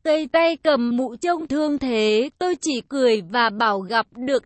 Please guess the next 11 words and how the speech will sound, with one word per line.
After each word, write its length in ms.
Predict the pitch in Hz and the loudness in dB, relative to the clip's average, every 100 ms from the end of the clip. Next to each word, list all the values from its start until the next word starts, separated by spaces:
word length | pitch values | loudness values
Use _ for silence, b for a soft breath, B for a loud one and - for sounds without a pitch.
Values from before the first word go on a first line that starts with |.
| - | -4
em 320 | 277 302 285 | -2 -2 -2
là 300 | 302 285 214 | -2 2 2
anh 340 | - 302 294 | 2 -4 -2
mừng 280 | 277 254 233 | -2 0 0
lắm 280 | 233 220 240 | 0 0 -2
rồi, 580 | 240 285 247 214 190 165 | 2 4 6 4 0 -6
chị 240 | - 254 | -6 -4
hôn 460 | 254 294 320 302 277 | -4 0 0 0 0
nhẹ 200 | 302 262 | -2 -4
lên 360 | 202 285 330 311 | -2 0 0 0
môi 260 | 302 320 | 0 0